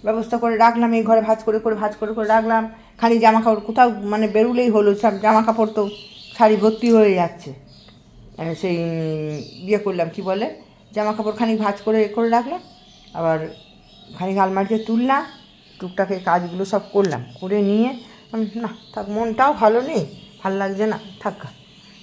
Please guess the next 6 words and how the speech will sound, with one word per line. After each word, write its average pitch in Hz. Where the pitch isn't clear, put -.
হ্যাঁ, 82
জানি 143
না 156
কবে 160
মনটা 156
এরকম 156